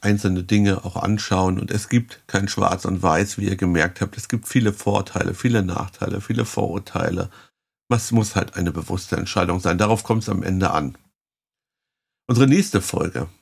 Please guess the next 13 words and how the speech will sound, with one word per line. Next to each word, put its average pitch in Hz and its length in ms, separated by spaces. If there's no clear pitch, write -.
die 113 100
erscheint 135 520
am 117 320
dreizehnten 120 560
September 147 720
und 110 120
befasst 110 520
sich 120 160
mit 104 220
dem 95 240
Lernen 120 460
von 104 240
Hunden 127 400